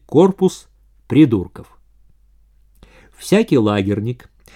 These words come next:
достаточно повидавший лагерей, подтвердит, что национальное соотношение среди придурков далеко не соответствовали национальным соотношениям в лагерном населении.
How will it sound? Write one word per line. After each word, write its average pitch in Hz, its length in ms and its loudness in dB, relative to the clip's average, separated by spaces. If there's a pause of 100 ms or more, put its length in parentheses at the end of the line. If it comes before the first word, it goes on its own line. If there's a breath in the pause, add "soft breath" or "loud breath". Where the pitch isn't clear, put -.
(120)
достаточно 139 1000 -4
повидавший 110 680 -4
лагерей, 98 640 -2 (340 soft breath)
подтвердит, 143 800 -2 (480)
что - 280 -8
национальное 165 840 -2
соотношение 123 1040 -4
среди 101 460 -4
придурков 110 800 -2
далеко 104 340 -2
не 156 140 -4
соответствовали 165 960 -2
национальным 143 880 -4
соотношениям 170 1040 -4 (220 soft breath)
в 85 180 -8
лагерном 160 720 -2
населении. 90 720 -6